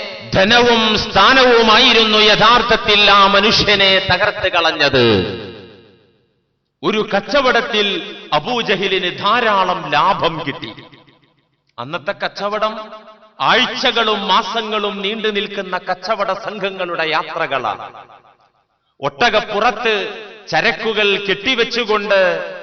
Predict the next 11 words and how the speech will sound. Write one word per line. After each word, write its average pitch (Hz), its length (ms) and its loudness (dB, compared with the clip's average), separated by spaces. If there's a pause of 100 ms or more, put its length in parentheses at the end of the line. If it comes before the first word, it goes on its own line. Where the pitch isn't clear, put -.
(120)
അന്യ 214 340 -2
ദിക്കുകളിലേക്ക്, 226 1500 0
മറുനാടുകളിലേക്ക് 247 1200 2
അവർ 208 340 0 (220)
കച്ചവടത്തിന് 208 680 -2
വേണ്ടി 175 340 -4
യാത്ര 165 380 -2
പോവുകയാണ് 156 880 -4
അവരുടെ 127 360 -4
പതിവ്. 98 680 -4 (720)
അബൂജഹൽ 160 1040 -6